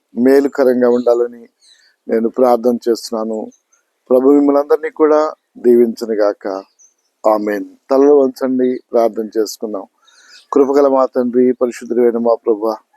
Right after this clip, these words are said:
ఈ క్లుప్త సందేశాన్ని విన్న ప్రతి బిడ్డ కూడా మా తండ్రి, మీరు దిగి వచ్చినప్పుడు ప్రభా, కొండను తాకటానికి, మీతో సంచరించడానికి ఇచ్చినటువంటి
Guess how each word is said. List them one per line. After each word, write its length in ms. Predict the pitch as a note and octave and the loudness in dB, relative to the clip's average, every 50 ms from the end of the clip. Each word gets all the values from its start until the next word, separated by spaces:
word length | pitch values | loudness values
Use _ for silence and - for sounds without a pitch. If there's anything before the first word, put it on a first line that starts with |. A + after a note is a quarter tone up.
| _ _ _ _ _ _ _ _ _ _ _ _ _ _ _ _ _ _ _ _ _ _ _ _ _ _ _ _ _ - - B2+ | _ _ _ _ _ _ _ _ _ _ _ _ _ _ _ _ _ _ _ _ _ _ _ _ _ _ _ _ _ 0 2 4
ఈ 140 | A#2+ A#2+ A2+ | 4 4 4
క్లుప్త 380 | - C3+ C#3+ C3+ - - D#3 | 2 0 -2 -2 0 -2 -2
సందేశాన్ని 720 | C#3 - - C3 B2 B2 C3+ C3 A#2 - - C3+ B2+ B2+ B2 | -2 0 0 0 2 2 2 2 2 0 0 0 0 2 0
విన్న 200 | B2 A#2+ A#2+ A#2 | 0 0 -2 -4
ప్రతి 300 | - - A#2 A2+ G#2+ A#2+ | -4 -4 -6 -4 -2 -2
బిడ్డ 220 | A2 A#2 A2+ A#2 B2+ | -2 -2 0 0 -2
కూడా 320 | - - B2 A2 A2 G2+ - _ _ _ _ _ _ _ _ _ _ _ _ _ _ _ _ _ - | -2 0 0 0 0 -2 -4 _ _ _ _ _ _ _ _ _ _ _ _ _ _ _ _ _ -4
మా 120 | G#2+ C3 C3 | -2 -2 -2
తండ్రి, 560 | - - C#3+ C#3 C3+ B2+ C#3+ D3 D3+ - - _ _ _ _ _ _ _ _ _ _ _ - - | 0 0 0 0 2 2 0 0 0 -2 -6 _ _ _ _ _ _ _ _ _ _ _ -4 0
మీరు 440 | C3 C3 C#3 C3+ A#2 B2 A#2+ A2+ - _ _ _ _ _ _ _ _ _ A#2 | 2 4 4 4 4 2 0 0 -2 _ _ _ _ _ _ _ _ _ -8
దిగి 260 | A2+ A2+ D3 C#3+ D3+ | -2 -2 0 2 2
వచ్చినప్పుడు 800 | E3 E3+ D#3+ - - D3 D#3 C#3 - - D3 D3 C#3+ C3 - - _ _ _ _ _ _ _ _ _ _ _ _ _ _ - | 2 2 2 0 -2 -4 -4 -4 -4 -4 -4 -2 -2 -2 -4 -8 _ _ _ _ _ _ _ _ _ _ _ _ _ _ -2
ప్రభా, 340 | - C#3 C3 C#3 D3 D3+ D3+ | 0 2 2 4 2 2 0
కొండను 560 | C3+ _ - D3+ D#3 D#3+ D#3+ E3+ E3+ E3 E3 D#3+ D3+ - _ _ _ _ _ _ _ _ _ _ - | -2 _ -4 -2 -2 0 0 0 0 0 -4 -6 -8 -14 _ _ _ _ _ _ _ _ _ _ -4
తాకటానికి, 880 | C#3+ D3 D3+ - E3 D3+ D#3+ D3 D3 C#3 C#3 C3 - - C#3 C3+ - _ _ _ _ _ _ _ _ - - _ _ _ _ - | -2 -2 0 0 -2 0 0 2 2 0 0 -2 -6 -8 -10 -10 -10 _ _ _ _ _ _ _ _ -20 -20 _ _ _ _ -2
మీతో 380 | B2 D3 D#3+ F3 - F#3 F3 E3 | 0 2 2 2 4 4 2 2
సంచరించడానికి 920 | - - C#3+ C#3 C#3 - D#3 D3+ D#3+ C#3+ - - - D3 C#3+ C#3+ C3 - C3 | 2 0 -2 -2 -2 -2 -4 -4 -6 -6 -6 -2 0 0 0 0 -2 -6 -10
ఇచ్చినటువంటి 760 | - - - C3+ A#2+ - C3+ C3 C3 A#2+ - B2+ A2+ A2+ | -10 -6 -6 -6 -4 -2 -2 -2 -2 -2 -4 -4 -6 -6